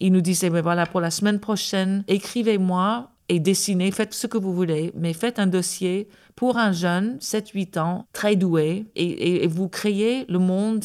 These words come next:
dans lequel il vit. » Donc, on est revenu avec des pages et des pages. Moi, j'avais dessiné une maison ronde, avec des pièces comme ci, comme ça et tout. On est, on s'était tous dit, « Ça doit être un tel dans l'école, un compositeur de sept ans. »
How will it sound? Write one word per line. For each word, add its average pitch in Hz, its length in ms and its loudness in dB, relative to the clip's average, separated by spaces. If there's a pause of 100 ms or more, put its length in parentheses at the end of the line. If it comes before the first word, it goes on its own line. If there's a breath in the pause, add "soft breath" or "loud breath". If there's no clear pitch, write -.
dans 185 120 0
lequel 175 320 -2
il 160 120 -2
vit. » 147 380 -6
Donc, 185 160 2
on 208 140 4
est 226 80 4
revenu 214 440 0
avec 151 320 -8
des 143 100 -10
pages 139 340 -8
et 143 40 -6
des 165 140 -6
pages. 156 360 -8
Moi, 160 100 -6
j'avais 151 220 -8
dessiné 147 440 -4
une 156 80 -6
maison 165 400 -4
ronde, 180 800 -4 (340 loud breath)
avec 170 280 -2
des 180 100 0
pièces 185 340 -4
comme 202 160 -2
ci, 190 300 -2
comme 220 240 -2
ça 180 320 -2
et 165 60 -4
tout. 202 200 -4
On 180 140 0
est, 175 200 -4
on 170 80 -4
s'était 190 280 -4
tous 208 320 -8
dit, « 196 140 -6
Ça 170 180 -6
doit 160 180 -2
être 196 260 -4
un 160 140 -2
tel 175 460 -2
dans 170 100 -2
l'école, 170 680 -4
un 160 200 -2
compositeur 160 640 -2
de 147 60 -4
sept 160 320 -2
ans. » 156 200 -2